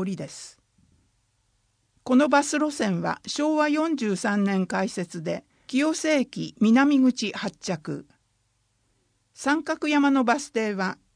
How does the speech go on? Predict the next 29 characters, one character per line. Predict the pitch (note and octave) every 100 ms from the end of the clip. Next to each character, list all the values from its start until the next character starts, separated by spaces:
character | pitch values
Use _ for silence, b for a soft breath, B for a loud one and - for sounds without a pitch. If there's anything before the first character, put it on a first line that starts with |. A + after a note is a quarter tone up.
| _ _
竹 | - G#3+ D4
岡 | D4+ D4
二 | D4 C4
丁 | - C#4+ C#4
目 | C4+
の | A3 - -
浅 | - C#4 D#4
間 | D#4 D#4
神 | D4 D#4+ C#4+
社 | G3+
近 | - - A3
く | -
に | F3 D#3+
あ | F#3
る | F3+
の | D#3 D3
で、 | D3+ - b b b -
運 | A#3
転 | D4+ D4 D#4
区 | - -
間 | B3 F#3
は | D#3+ -
ほ | - D4
ぼ | A3 F3+ -
町 | - D#4+ D#4
内 | A3+ F#3
と | F3+
い | E3+ F3
う | E3